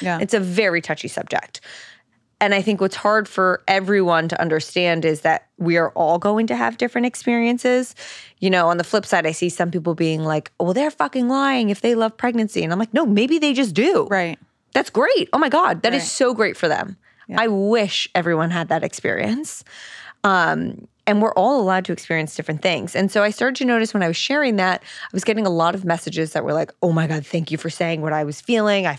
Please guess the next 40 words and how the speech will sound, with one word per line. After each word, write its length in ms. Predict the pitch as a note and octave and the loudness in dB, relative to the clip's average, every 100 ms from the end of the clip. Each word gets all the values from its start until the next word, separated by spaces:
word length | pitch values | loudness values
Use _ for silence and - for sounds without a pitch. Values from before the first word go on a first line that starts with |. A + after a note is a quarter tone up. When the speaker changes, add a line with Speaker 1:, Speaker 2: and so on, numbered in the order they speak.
| - - | -6 -6
Speaker 2:
I 80 | |
feel 160 | D#3 F3 | -2 -2
so 120 | F3 | -2
guilty 460 | E3+ - C#4+ - A#3+ | -4 0 0 0 -2
feeling 320 | - G3+ F3+ | 2 2 2
this 180 | E3 - | -2 -4
because 260 | D#3 D#3+ | -4 -2
I've 100 | E3 | -2
been 140 | E3 F3+ | -2 -2
told 240 | G#3+ G#3 | 0 0
I'm 120 | G3 F#3+ | 0 -4
supposed 240 | - F#3 | -8 -8
to 60 | F3+ | -8
be 40 | |
so 140 | G3+ A#3+ | -8 -6
happy 480 | - C#4 C4 A#3 | -4 -4 -2 0
and 160 | F#3+ F3+ | 0 -2
love 240 | A3 C4 | 0 -2
this." 340 | A#3+ E3+ - - - - - - - _ - | 0 0 0 -6 -16 -18 -18 -20 -20 _ 0
And 120 | D4+ | 2
I 80 | F#4+ | 4
got 120 | F#4 | 4
a 60 | |
lot 180 | D#4+ D4+ | 4 4
of 40 | D4 | 2
pushback 560 | D4 - D3 - - - - _ _ | 0 0 -2 -4 -10 -20 -20 _ _
from 160 | G#3+ | 0
people 220 | G#3+ G#3 G#3+ | 2 2 2
who 80 | |
were 140 | A3+ A3 | 4 4
not 280 | G3+ F#3+ F#3 | 4 2 0
happy 280 | E3 - | -2 -4
with 220 | - - - | -8 -8 -8
me. 240 | - - - - _ _ - | -10 -10 -20 -20 _ _ -8
Speaker 1:
How 140 | G#3+ | -4
do 60 | F#3+ | -2
you 60 | |
deal 160 | F#3+ F#3 | 0 0
with 120 | E3+ | -2
that? 240 | - - | -4 -10